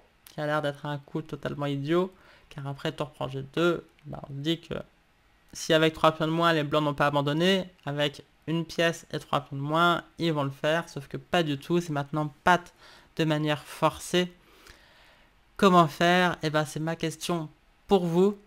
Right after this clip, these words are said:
Euh, donc le roi est patte, mais il faut encore trouver le bon ordre de coup pour sacrifier tour, dame et l'autre tour.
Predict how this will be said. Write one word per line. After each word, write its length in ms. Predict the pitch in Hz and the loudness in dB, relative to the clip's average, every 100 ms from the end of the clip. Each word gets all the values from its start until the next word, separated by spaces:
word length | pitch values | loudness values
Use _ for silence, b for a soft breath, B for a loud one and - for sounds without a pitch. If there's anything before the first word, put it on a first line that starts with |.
| _ _ | _ _
Euh, 180 | 165 160 | 0 0
donc 260 | 156 156 - | 0 -4 -2
le 80 | 170 | 0
roi 200 | 165 156 | 2 2
est 60 | |
patte, 360 | 151 180 185 - | 2 2 2 -2
mais 120 | 165 170 | 0 0
il 60 | |
faut 140 | 165 156 | 0 -4
encore 260 | 151 156 | -4 -8
trouver 300 | - 165 175 | -6 -2 0
le 80 | 170 | 0
bon 200 | 151 160 | 0 2
ordre 160 | 160 156 | 2 0
de 80 | 160 | -2
coup 160 | 180 | -2
pour 200 | 165 147 | -4 -8
sacrifier 720 | - 165 - 160 - 175 170 - _ | -8 -8 -6 -8 -2 -2 -2 -6 _
tour, 480 | - 190 180 156 139 - _ _ - | 2 4 4 0 -4 -10 _ _ -12
dame 500 | 147 147 165 165 139 - _ _ _ - | -8 0 2 2 -2 -8 _ _ _ 0
et 100 | 175 | 2
l'autre 320 | 160 156 - | 4 0 -4
tour. 580 | 135 170 180 185 170 143 | -6 -2 2 4 2 0